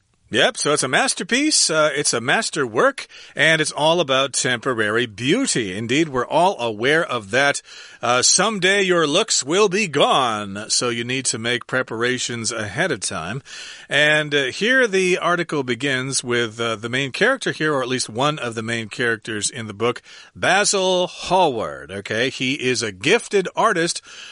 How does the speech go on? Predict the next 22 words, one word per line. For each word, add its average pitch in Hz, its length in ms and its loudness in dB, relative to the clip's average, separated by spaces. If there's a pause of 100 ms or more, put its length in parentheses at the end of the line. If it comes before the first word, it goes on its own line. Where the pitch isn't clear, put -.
(140)
who 156 140 4
has 143 200 4
just 277 320 0
completed 190 460 0
a 170 80 0
passion 190 680 0
project. 131 800 -2 (480)
Uh, 135 340 4
okay, 175 240 0
so 196 160 0
here 220 160 2
we've 202 140 2
got 175 160 2
the 165 80 -4
word 131 340 0
gifted, 131 720 0 (320)
which 247 220 2
means 202 260 0
you 180 80 4
have 151 240 2
special 156 540 2
talents. 147 680 0